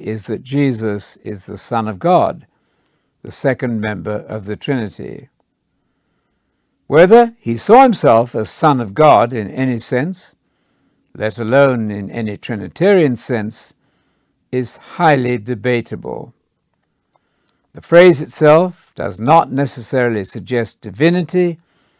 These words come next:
either in Judaism or in early Christianity.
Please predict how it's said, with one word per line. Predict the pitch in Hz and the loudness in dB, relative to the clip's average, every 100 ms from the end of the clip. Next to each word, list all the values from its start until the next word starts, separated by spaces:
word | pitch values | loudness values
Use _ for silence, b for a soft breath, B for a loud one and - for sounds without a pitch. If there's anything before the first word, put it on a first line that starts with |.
| _ _ _ _ 131 | _ _ _ _ 4
either | 156 160 165 | 6 6 4
in | 135 123 | 2 -4
Judaism | 117 131 127 123 120 113 113 110 110 _ _ _ _ _ _ - | -4 -2 0 0 -2 -6 -6 -8 -10 _ _ _ _ _ _ 0
or | 139 135 135 - | 4 6 4 -2
in | 135 127 | -8 -8
early | 156 143 117 110 | -6 -4 -2 -4
Christianity. | 110 113 - 123 120 107 87 110 117 | -6 -10 -10 -6 -4 -4 -8 -14 -14